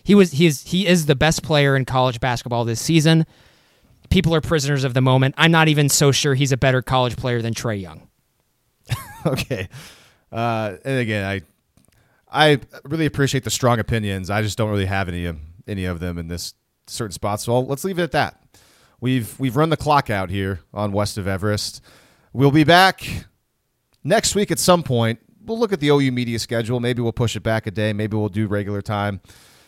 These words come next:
Speaker 2: Stay tuned to the West of Everest Facebook page for updates on that.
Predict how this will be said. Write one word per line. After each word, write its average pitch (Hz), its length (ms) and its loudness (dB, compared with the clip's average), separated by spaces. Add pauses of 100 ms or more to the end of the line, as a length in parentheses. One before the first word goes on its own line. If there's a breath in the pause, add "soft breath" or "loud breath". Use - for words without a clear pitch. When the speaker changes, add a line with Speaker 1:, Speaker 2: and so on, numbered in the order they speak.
(140 soft breath)
Speaker 2:
Stay - 220 0
tuned 139 160 0
to 135 60 0
the 120 100 2
West 127 200 2
of 123 60 0
Everest 107 300 0
Facebook 120 360 -2
page 120 300 -2
for 113 180 0
updates 120 320 -2
on 107 180 -2
that. 123 380 -2